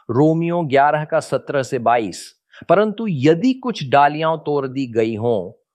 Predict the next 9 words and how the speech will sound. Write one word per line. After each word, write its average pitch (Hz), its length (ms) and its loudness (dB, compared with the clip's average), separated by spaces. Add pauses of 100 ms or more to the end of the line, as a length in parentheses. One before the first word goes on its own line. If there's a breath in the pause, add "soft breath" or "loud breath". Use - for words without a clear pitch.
(180)
और 147 160 2
तू 143 220 -6
जंगली 175 520 0
जैतून 160 520 -2
होकर 147 400 -2
उसमें 135 340 -8
कलम 170 340 2
लगाया 165 400 2
गया 151 280 0